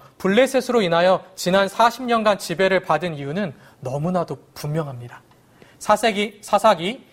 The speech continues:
십삼 장 일 절에 이렇게 얘기합니다. "이스라엘 자손이 다시 여호와의 목전에 악을 행하였으므로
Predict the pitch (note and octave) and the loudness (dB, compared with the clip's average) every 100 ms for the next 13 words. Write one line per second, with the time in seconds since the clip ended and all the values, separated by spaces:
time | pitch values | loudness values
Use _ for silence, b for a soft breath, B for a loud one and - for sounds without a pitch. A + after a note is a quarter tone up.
0 | b - G#3+ - G#3 F#3+ F3+ G3+ G#3 - | b -8 -4 0 0 0 0 -2 -2 0
1 | D3+ G3+ A3 - D3 - D3+ D#3 C#3 B2+ | 2 0 -2 -8 -8 -6 -8 -6 -8 -8
2 | C3 C#3 - D#3+ D3 A#2 - _ _ _ | -8 -10 -16 -12 -12 -12 -16 _ _ _
3 | _ _ _ _ _ _ _ _ _ _ | _ _ _ _ _ _ _ _ _ _
4 | _ b b b b b b b b - | _ b b b b b b b b -6
5 | E3 G#3 G3 F#3+ F#3+ F#3 - E3 D#3 F3 | 2 6 6 4 0 -4 0 0 2 -2
6 | D#3+ A#3 B3+ - D#3+ E3 G3 F#3 D#3 D#3+ | -2 -4 -4 2 2 2 -2 0 4 4
7 | E3+ E3+ C#3+ C3+ - D#3 E3 C3+ C#3+ E3 | 4 2 -2 -6 -4 -2 -2 -2 -2 0
8 | D#3+ F#3 F#3+ E3 - C#3 B2+ B2+ | 0 0 0 -2 -4 -10 -8 -8